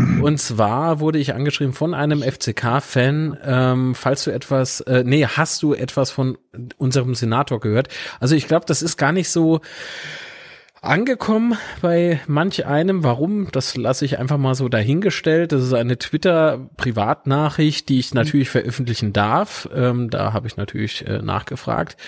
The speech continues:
Und, ähm, es ist hier die Rede, Herr Wilhelm, dass man, äh, sich im Stich gelassen fühlt. Ähm,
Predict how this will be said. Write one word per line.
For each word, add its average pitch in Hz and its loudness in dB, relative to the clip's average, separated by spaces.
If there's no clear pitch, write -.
Und, 139 2
ähm, 135 2
es - -2
ist 151 -2
hier 156 2
die 131 -2
Rede, 127 2
Herr 170 2
Wilhelm, 156 0
dass 143 -2
man, 135 0
äh, 143 2
sich 147 0
im 139 0
Stich - -2
gelassen 208 2
fühlt. 220 2
Ähm, 175 2